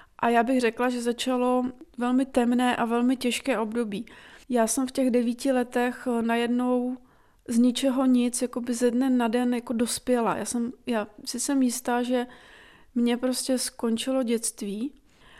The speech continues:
A to byl tak velký rozdíl, protože moje dětství bylo opravdu velmi šťastné. Ono bylo takové to slunečné dětství, jak potom o tom lidé píšou ty krásné knížky.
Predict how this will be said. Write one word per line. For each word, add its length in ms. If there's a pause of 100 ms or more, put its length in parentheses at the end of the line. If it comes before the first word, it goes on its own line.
(140)
A 80
to 120
byl 160
tak 200
velký 380
rozdíl, 460
protože 440
moje 240
dětství 460
bylo 360
opravdu 420
velmi 280
šťastné. 540
Ono 180
bylo 300 (260)
takové 320
to 120
slunečné 680
dětství, 400
jak 140
potom 480
o 60
tom 380
lidé 260
píšou 420
ty 160
krásné 560
knížky. 600